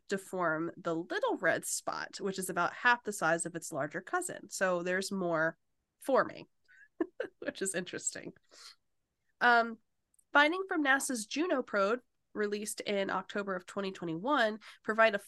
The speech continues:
fuller picture of kind of what's going on below the clouds. Data from Juno shows that Jupiter's cyclones,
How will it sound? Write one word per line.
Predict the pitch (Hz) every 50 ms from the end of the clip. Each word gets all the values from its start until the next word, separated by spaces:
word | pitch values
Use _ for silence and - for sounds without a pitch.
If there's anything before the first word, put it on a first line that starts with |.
| - _ -
fuller | 226 226 247 277 294 294
picture | - - 220 208 - - 269 269 262
of | 226 208 -
kind | - - 165 180 196 208
of | 202 202
what's | 196 190 - -
going | 190 185 185 180 175
on | 160 160 175 202 214
below | 247 247 254 262
the | 262 294
clouds. | - - 302 277 269 285 294 302 302 - - - - - - - - _ -
Data | 220 220 233 262 294
from | 294 - 302 277 254
Juno | - 254 262 269 269 269
shows | 269 - - 220 220 214 214
that | - 190 196
Jupiter's | - - 220 220 - 220 214 196 196 196 -
cyclones, | - - - - - - 214 220 339 427 415 - - 226 214 196 180 170 160 160 175 220 269 294 294 - - - -